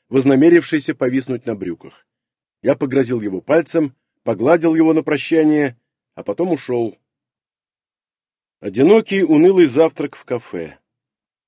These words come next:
За три неполных месяца меня привыкли видеть там с Кейли и даже спросили, не подойдёт ли девушка, чтобы приготовить для неё омлет с помидорами.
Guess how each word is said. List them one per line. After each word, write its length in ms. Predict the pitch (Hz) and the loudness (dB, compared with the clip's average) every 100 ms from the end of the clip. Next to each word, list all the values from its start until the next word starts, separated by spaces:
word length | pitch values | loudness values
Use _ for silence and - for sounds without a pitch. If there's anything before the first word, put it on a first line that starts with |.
| _ | _
За 160 | 104 120 | -4 -4
три 180 | 185 196 | 0 2
неполных 520 | 175 185 185 160 - | 2 4 2 2 0
месяца 400 | 175 190 143 156 | -2 -2 -4 -2
меня 220 | 151 170 | 0 0
привыкли 420 | 147 165 190 135 | -2 -4 -4 -6
видеть 300 | 127 127 123 | -4 -4 -4
там 160 | 131 123 | -6 -6
с 100 | - | -8
Кейли 500 | 135 120 95 87 - _ _ _ _ | -4 -4 -4 -6 -14 _ _ _ _
и 100 | - | -6
даже 240 | 123 196 190 | -2 -2 -4
спросили, 720 | - 156 131 202 202 185 - _ _ | -2 -2 -2 -2 0 0 0 _ _
не 120 | 135 | -2
подойдёт 540 | 160 165 185 170 165 143 | 0 0 0 2 0 -2
ли 60 | |
девушка, 600 | 147 156 113 98 - 98 - _ | -4 -2 -2 -6 -8 -8 -10 _
чтобы 300 | _ 143 139 | _ -2 -2
приготовить 500 | 139 135 135 139 120 | 0 0 -2 -4 -6
для 140 | 101 | -6
неё 260 | 110 123 160 | -4 0 0
омлет 340 | 123 113 120 120 | 0 -4 -4 -6
с 60 | |
помидорами. 680 | - 107 101 90 80 - - | -10 -8 -8 -10 -14 -18 -20